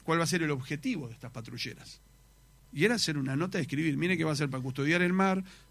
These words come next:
para cuidar de la pesca ilegal, pa, pa, pa, pa, pa, pa". Como este hombre estaba preso y le quitan toda comunicación, estuvimos un mes. Eso llevó a que Países Bajos, que estábamos en primera fila para que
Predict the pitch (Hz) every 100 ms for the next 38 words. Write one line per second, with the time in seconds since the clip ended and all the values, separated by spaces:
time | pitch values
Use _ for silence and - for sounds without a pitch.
0 | - 131 123 135 156 147 135 139 135 147
1 | 185 180 180 196 208 - 151 147 151 143
2 | 135 139 135 - - - - - - -
3 | - 131 160 - 226 220 151 165 151 131
4 | 131 120 180 - - - 120 117 135 135
5 | 127 143 135 131 131 127 131 131 127 135
6 | - - - - - 120 135 247 294 185
7 | 165 214 285 - - - - - - -
8 | 160 151 156 170 190 175 180 185 156 151
9 | 151 175 147 135 127 151 151 143 139 135
10 | 143 156 156 151 151 123 131 127 127 123